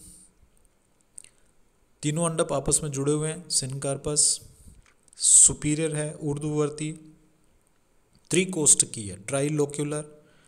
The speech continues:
और exile placentation के साथ पाया जाता है।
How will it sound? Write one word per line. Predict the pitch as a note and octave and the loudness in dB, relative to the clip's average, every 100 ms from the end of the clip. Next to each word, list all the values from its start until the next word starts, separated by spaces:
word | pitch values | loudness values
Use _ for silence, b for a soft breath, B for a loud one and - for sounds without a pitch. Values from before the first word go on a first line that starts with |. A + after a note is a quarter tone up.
| b b b b _ | b b b b _
और | C#3+ D3+ F3+ - C3+ | -4 -4 -4 -6 0
exile | C3 C#3+ D#3 D#3+ | 4 6 6 2
placentation | C#3 A#2+ C3 A#2 A2+ A#2+ | 0 0 0 -2 -4 -4
के | A2+ | -4
साथ | A2+ | -4
पाया | - A2+ | -4 -4
जाता | A#2 B2 F3 | -4 -6 -8
है। | A3 | -14